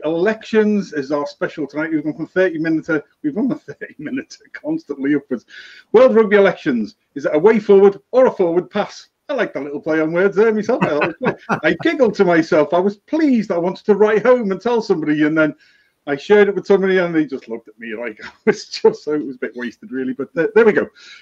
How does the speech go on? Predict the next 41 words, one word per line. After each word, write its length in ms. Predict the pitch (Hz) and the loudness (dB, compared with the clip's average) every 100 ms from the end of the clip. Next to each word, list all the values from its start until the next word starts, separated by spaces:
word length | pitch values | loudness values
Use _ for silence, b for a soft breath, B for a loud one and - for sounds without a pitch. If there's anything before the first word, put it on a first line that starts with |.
| _ | _
You're 140 | 180 | 4
all 120 | 233 | 6
very, 180 | 196 208 | 4 2
very 240 | 170 185 175 | 2 0 2
welcome 380 | 165 - 151 | 0 0 -4
to 120 | 123 135 | -4 -6
the 160 | 131 | -6
show, 280 | 120 170 165 | -6 -6 -6
lads, 320 | 165 160 147 135 | -6 -8 -12 -12
and 140 | 135 | -10
you 80 | 123 | -10
can 100 | 127 | -12
put 160 | 147 | -12
any 160 | 147 143 | -8 -8
comments 380 | - 143 139 - | -8 -10 -10 -8
you 140 | 123 | -10
want 240 | 123 120 127 - | -8 -8 -10 -6
up, 140 | 123 - _ _ _ | -8 -8 _ _ _
um, 140 | 123 123 127 | -8 -8 -8
as 220 | 123 120 | -10 -6
we 120 | 120 | -6
go 160 | 107 107 | -4 -6
forward. 220 | 143 123 | -4 -2
We 140 | 139 | 2
are, 140 | 151 151 | 4 2
as 100 | 123 | 2
ever, 300 | 151 190 - _ _ _ | 2 2 -2 _ _ _
supported 580 | _ - - 147 147 - | _ -14 2 2 2 -6
by, 280 | 135 131 131 127 131 | -4 -2 -2 -2 -4
uh, 40 | 123 | -6
sustained, 500 | - - 180 247 180 | -10 -2 0 0 -2
actually, 280 | 135 131 | -8 -14
tonight 260 | 113 151 170 | -8 -8 -8
by 140 | 127 | -8
our 100 | 123 113 | -10 -6
good 180 | 170 | -8
friends 320 | - 151 143 170 | -4 -2 -2 0
at 640 | 202 190 175 170 156 139 - _ _ _ _ | 2 2 2 2 2 2 -6 _ _ _ _
coffee 420 | - 107 - 127 - | -18 -18 -10 -10 -10
dog 280 | 110 117 113 | -10 -10 -10
dot 200 | 123 120 | -12 -12